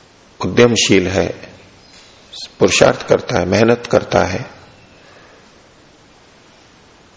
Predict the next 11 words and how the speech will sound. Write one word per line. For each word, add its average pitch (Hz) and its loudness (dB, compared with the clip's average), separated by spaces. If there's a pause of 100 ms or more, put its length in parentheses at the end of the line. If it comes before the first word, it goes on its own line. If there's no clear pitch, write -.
(160)
वो 117 6 (680)
इस - 0
शरीर 131 4
के 113 4
बारे 101 4
में 98 -2
कह 92 0
रहा 90 2
है, 120 -6 (1500)
"हे 104 4
परमात्मा, 98 2